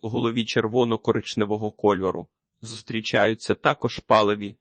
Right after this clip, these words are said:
чорні і коричневі забарвлення. Бурські кози невибагливі, витривалі, добре адаптуються до жаркого клімату і мають підвищену стійкість до хвороб навіть на пасовищах, не особливо придатних для відгодівлі худоби.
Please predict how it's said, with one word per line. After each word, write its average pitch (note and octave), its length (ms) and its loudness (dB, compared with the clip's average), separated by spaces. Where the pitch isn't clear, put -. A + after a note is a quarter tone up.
чорні E3 440 2
і A2+ 200 -8
коричневі D#3+ 640 0
забарвлення. G#2+ 880 2
Бурські A2 440 -4
кози F3 360 0
невибагливі, G#2+ 760 2
витривалі, D3+ 680 2
добре C3 480 2
адаптуються D3+ 760 0
до A#2+ 160 2
жаркого G#2+ 520 2
клімату E3 640 0
і B2+ 80 -2
мають G#2 420 2
підвищену G#2 600 -2
стійкість - 640 -6
до A2+ 100 0
хвороб A2+ 540 -2
навіть A2+ 360 -2
на A2+ 80 2
пасовищах, - 880 -4
не C3 160 0
особливо A#2 560 0
придатних B2+ 600 2
для A2 140 2
відгодівлі A2 580 -2
худоби. G#2+ 580 0